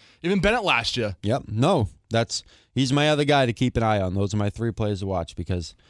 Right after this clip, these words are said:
Speaker 2: one of those corners is gonna earn that spot there
Speaker 1: Mm-hmm.
Speaker 2: at the nickel slot. And then what, is Cyrus Avaris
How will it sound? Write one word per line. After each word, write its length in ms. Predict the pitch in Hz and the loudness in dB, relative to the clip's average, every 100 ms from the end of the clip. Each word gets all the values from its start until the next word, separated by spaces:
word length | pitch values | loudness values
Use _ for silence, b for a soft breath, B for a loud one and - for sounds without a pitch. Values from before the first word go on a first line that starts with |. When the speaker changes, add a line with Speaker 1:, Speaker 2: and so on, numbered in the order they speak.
| b | b
Speaker 2:
one 180 | - 113 | -2 0
of 60 | 160 | 4
those 200 | 175 165 | 2 2
corners 420 | - 165 180 151 | 2 2 2 0
is 120 | 123 113 | -2 0
gonna 180 | 135 123 | -2 -2
earn 280 | 127 135 | -2 -2
that 260 | 131 127 113 | -2 -4 -4
spot 440 | - 135 147 151 | -6 -2 0 -2
there 360 | 151 151 160 147 - _ _ | -2 0 0 -4 -12 _ _
Speaker 1:
Mm-hmm. 160 | 117 127 147 | -10 -8 -6
Speaker 2:
at 140 | 107 | -4
the 80 | 110 | 0
nickel 260 | 123 131 | 0 -2
slot. 460 | 127 151 147 160 - - - _ _ _ _ _ - | -4 0 2 2 0 -10 -20 _ _ _ _ _ -4
And 180 | 110 113 | 0 2
then 440 | 113 113 113 107 - _ _ _ _ _ _ _ - | 2 0 0 -4 -8 _ _ _ _ _ _ _ -12
what, 480 | 101 101 123 - - | -4 2 2 0 -4
is 240 | 131 131 | -2 0
Cyrus 360 | - 143 143 135 | 2 2 2 0
Avaris 580 | 127 127 131 131 127 - | 0 2 2 0 -2 -8